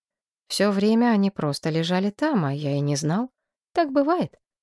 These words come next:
Данные в системе есть, но я не обработал их или не сопоставил имеющиеся факты, поэтому чего-то не понял. Вероятность найти окаменелости очень низка.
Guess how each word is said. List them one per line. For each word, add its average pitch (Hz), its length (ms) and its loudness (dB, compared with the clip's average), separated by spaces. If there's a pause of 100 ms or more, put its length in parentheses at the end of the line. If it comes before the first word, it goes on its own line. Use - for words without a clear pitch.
(180)
Данные 214 640 4
в - 80 -14
системе 196 560 0
есть, 254 460 -2
но 156 200 0
я 151 220 -2
не 160 140 0
обработал 175 720 -2
их 240 200 -4
или 180 140 0
не 175 180 0
сопоставил 185 720 -2
имеющиеся 160 640 -4
факты, - 380 -4
поэтому 226 520 -2
чего-то 180 460 -2
не 151 160 0
понял. 160 380 -4 (1000)
Вероятность 190 840 2
найти 233 380 2
окаменелости 202 840 2
очень 175 380 -2
низка. 147 500 -4